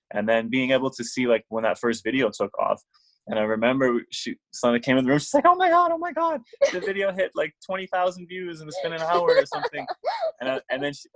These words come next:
Speaker 1: I had to work the next day, and she's, like, all night, she's like, "Oh my God, oh my God." I was like, "Okay, don't wake me up unless it hits, like, two million views."
Speaker 2: I
Speaker 1: And then
Speaker 2: woke
Speaker 1: she,
Speaker 2: him
Speaker 1: and
Speaker 2: up.
Speaker 1: then she woke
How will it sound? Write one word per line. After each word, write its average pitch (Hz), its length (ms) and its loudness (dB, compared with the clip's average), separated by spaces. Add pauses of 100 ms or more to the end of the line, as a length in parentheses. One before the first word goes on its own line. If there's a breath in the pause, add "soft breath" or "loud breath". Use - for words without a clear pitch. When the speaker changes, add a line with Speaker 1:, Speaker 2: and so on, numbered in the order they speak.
Speaker 1:
I 123 80 -8
had 151 120 0
to 147 80 -8
work 151 240 -4
the 143 80 -12
next 139 280 -6
day, 113 320 -6 (380)
and 117 140 -12
she's, 127 280 -10 (120)
like, 117 160 2
all 135 160 8
night, 135 220 2
she's 135 120 -12
like, 147 100 -8
"Oh 185 80 -6
my 202 120 -4
God, 196 180 -4
oh 185 40 -8
my 185 100 -4
God." 185 100 -4
I - 20 -4
was 139 120 -8
like, 127 120 -2
"Okay, 120 220 -2
don't 131 220 2
wake 160 200 -2
me 147 120 -2
up 135 180 4
unless 120 300 -4
it 113 100 -16
hits, 117 240 -10
like, 110 180 -4
two 120 140 -8
million 107 340 -10
views." 98 280 -20 (420)
Speaker 2:
I 247 120 6
Speaker 1:
And 247 100 4
then 254 60 4
Speaker 2:
woke 262 80 -6
Speaker 1:
she, 269 60 0
Speaker 2:
him 233 100 -2
Speaker 1:
and 233 100 2
Speaker 2:
up. 254 60 4 (100)
Speaker 1:
then - 100 6
she 302 60 -8
woke - 180 -10